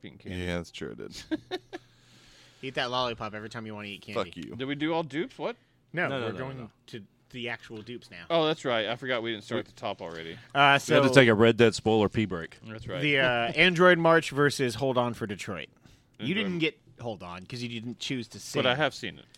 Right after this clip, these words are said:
Speaker 3: Yeah. Um, to me, that moment was really powerful. Like, back in, I wanna say it was E three, like, three or four years ago when they first really,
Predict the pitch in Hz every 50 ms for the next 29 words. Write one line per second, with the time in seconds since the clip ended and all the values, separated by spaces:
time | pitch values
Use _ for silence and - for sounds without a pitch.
0 | _ _ _ _ - 98 80 - - _ _ _ _ - - - _ _ - 123
1 | 123 123 123 127 113 - - _ _ _ _ - - - - - _ - 180 226
2 | 247 233 226 202 202 190 180 160 151 147 165 160 156 - 156 147 147 147 143 -
3 | 156 143 143 147 139 131 123 120 - - - - - - - - - - - _
4 | _ _ _ _ _ _ _ _ _ 131 135 110 - 214 226 233 226 - - -
5 | - _ _ - 175 175 175 175 170 170 170 170 170 170 170 170 165 165 165 165
6 | 156 143 139 147 185 214 220 - 226 208 196 208 208 196 175 - - - 202 208
7 | 190 - - 202 202 196 196 185 170 165 160 _ - 190 202 185 180 180 - 196
8 | 190 185 180 185 185 175 180 170 175 185 175 160 143 139 135 131 - 170 165 147
9 | - 135 143 147 147 143 139 135